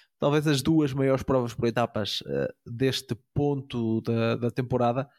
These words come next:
Eh, de um lado Paris-Nice, do outro lado, eh, terreno adriático. Eduardo, eh, isto já se correram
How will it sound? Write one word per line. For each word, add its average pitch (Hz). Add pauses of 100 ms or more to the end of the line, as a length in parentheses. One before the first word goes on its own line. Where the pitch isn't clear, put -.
(420)
Eh, 101
de 120
um 135
lado 139
Paris-Nice, 135
do 131
outro 127
lado, 113
eh, 80 (140)
terreno 117 (400)
adriático. 123
Eduardo, 127 (420)
eh, 98 (600)
isto -
já 123
se -
correram 113